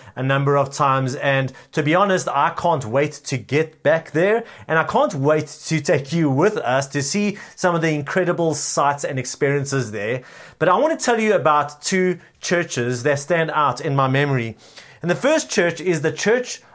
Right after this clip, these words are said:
of the Paternoster. Paternoster is the Our Father in Latin. It is a church on the Mount of Olives, and we always stop there while walking on the road towards Jerusalem that Jesus would have walked on his triumphal entry into Jerusalem.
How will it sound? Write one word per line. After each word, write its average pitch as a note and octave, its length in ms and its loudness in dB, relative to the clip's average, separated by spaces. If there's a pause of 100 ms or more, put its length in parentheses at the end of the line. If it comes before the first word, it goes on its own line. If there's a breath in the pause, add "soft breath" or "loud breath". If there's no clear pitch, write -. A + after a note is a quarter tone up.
(120 loud breath)
of E3 160 0
the E3 100 0
Paternoster. D#3 960 -2
Paternoster D#3 640 -2
is C#3+ 300 -2
the A#2+ 180 -4
Our B2 240 0
Father C3 400 0
in B2+ 240 -4
Latin. F#3 460 -2 (360 loud breath)
It E3 140 0
is D#3+ 160 2
a D3+ 140 2
church A3+ 360 0
on E3+ 160 -2
the D3+ 120 0
Mount C#3+ 360 0
of C#3+ 120 -2 (100)
Olives, D#3 320 2
and D#3 140 0
we D#3+ 80 2
always B3+ 440 0
stop - 460 0
there A#2+ 400 2 (300 loud breath)
while D#3+ 480 2
walking F3 400 0
on F3 80 0
the F3+ 100 2
road C3 300 2
towards D3 340 -2
Jerusalem C#3 720 -2 (220 loud breath)
that C#3 160 -6
Jesus F3 400 0
would G3 160 4
have E3+ 180 0
walked B2+ 460 -2 (160 loud breath)
on C#3+ 140 -2
his C#3+ 100 -2
triumphal C#3+ 680 0 (120)
entry C3 600 -2
into C3 400 -2
Jerusalem. A#2+ 600 -4